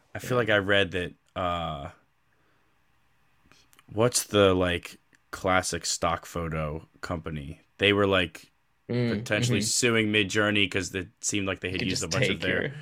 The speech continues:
Speaker 2: shit out.
Speaker 1: images for training data, but
Speaker 2: Mm.
Speaker 1: yeah, I
Speaker 2: I mean,
Speaker 1: don't
Speaker 2: it's
Speaker 1: know.
Speaker 2: gotta
Speaker 1: That
Speaker 2: train off something off the internet. It is
Speaker 1: Right.
Speaker 2: what it is.
Speaker 1: Uh,
Speaker 2: You know?
Speaker 1: Yeah, that stuff is scary 'cause you can just, like, make really realistic looking shit of people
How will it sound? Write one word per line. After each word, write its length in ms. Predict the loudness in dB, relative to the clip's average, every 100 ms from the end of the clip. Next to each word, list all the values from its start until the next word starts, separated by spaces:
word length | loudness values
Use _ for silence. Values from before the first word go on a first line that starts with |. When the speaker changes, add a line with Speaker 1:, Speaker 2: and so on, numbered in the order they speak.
| -18 -16
Speaker 2:
shit 300 | -10 -2 0
out. 60 |
Speaker 1:
images 400 | 0 0 0 -2
for 180 | -4 -6
training 380 | -4 -4 -2 -2
data, 300 | -4 -4 -6
but 300 | -8 -10 -10 _ _ _ -12
Speaker 2:
Mm. 580 | -8 -6 -6 -8 -12 2
Speaker 1:
yeah, 200 | 8 10
I 40 |
Speaker 2:
I 20 | 10
mean, 120 | 8
Speaker 1:
don't 100 | 6
Speaker 2:
it's 60 | 4
Speaker 1:
know. 80 | 8
Speaker 2:
gotta 60 | 10 8
Speaker 1:
That 60 | 6
Speaker 2:
train 260 | 0 2
off 120 | 0 2
something 320 | -2 0 -2
off 160 | -2
the 120 | -4 -2
internet. 520 | -2 -2 -2 -2 0
It 20 |
is 40 | 6
Speaker 1:
Right. 320 | 10 10 8 4
Speaker 2:
what 20 |
it 20 | -2
is. 120 | -6 -18 -16 -14
Speaker 1:
Uh, 60 | -14 _ _
Speaker 2:
You 80 | 2
know? 280 | 4 4 2 -8 -20 -20 -8
Speaker 1:
Yeah, 360 | -2 -2 -2 6
that 200 | 10 10
stuff 220 | 10 8
is 100 | 8
scary 240 | 6 6 4
'cause 160 | 2
you 80 | -4
can 220 | -2 -2
just, 160 | -2 -4
like, 180 | -6 -8
make 300 | -10 -10 -8
really 260 | -8 -8
realistic 540 | -8 -8 -8 -8 -10 -10
looking 240 | -10 -10
shit 200 | -8 -6 -8
of 80 |
people 400 | -8 -8 -6 -12